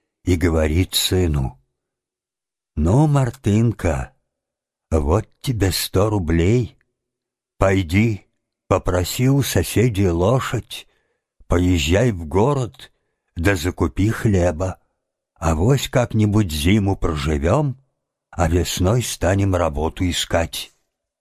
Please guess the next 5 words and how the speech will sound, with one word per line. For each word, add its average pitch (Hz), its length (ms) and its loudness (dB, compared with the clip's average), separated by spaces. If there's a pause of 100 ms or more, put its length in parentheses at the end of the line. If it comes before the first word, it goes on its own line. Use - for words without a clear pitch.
(500)
Мартынка 95 600 -2
выпросил 87 600 0
телегу 156 540 0
с - 160 -10
лошадью 170 760 -2